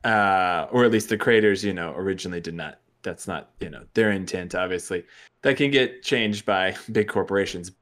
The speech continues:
But in this instance, I did feel, again, like the people behind this show did a good job. Like, it wasn't like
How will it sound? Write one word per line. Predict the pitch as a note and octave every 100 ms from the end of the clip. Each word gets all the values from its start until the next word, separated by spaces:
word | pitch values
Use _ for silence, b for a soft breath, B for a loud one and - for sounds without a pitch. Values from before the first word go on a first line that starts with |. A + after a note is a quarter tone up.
| _
But | - A#2 - -
in | B2+ B2
this | C3+ G#3+ -
instance, | - A#2+ A2 A2+ G#2+
I | G#2
did | G#2+ A2
feel, | - A2+
again, | G#2 G2 G#2+ G#2
like | G2+ F#2+ - B B - -
the | G#2+
people | A#2+ A2
behind | G#2 G#2 G#2 G2
this | F#2+
show | - G2 F#2 F2+
did | G#2 G2
a |
good | F2 F2+
job. | - G2 D#2 C#2+
Like, | G2 G2
it | G#2+
wasn't | A2 G2+ G#2 E2
like | F#2+ F2+ E2+ -